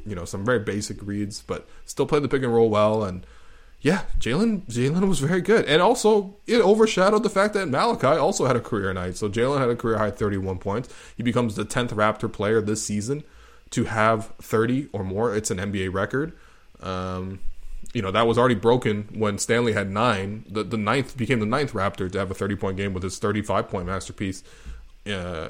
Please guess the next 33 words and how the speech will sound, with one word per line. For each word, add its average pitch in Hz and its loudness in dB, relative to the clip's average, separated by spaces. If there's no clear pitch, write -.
against 107 -4
Chicago. 98 2
Well, 95 -4
not 127 0
nearly 107 2
as 101 0
effective 101 -2
tonight 95 -4
offensively 92 -4
for 90 -8
Stanley, 92 -4
which 95 -4
you 143 -4
kinda 110 2
had 98 -4
to 90 -10
figure, 98 0
although 98 -2
he 120 -2
had 113 2
some 104 -2
residual 101 -2
confidence 92 -6
carrying 98 -2
over, 95 -4
that's 92 -4
for 92 -8
sure. 98 -2
But, 120 4
um, 113 2
yeah, 151 0
tenth 165 4
guy 143 0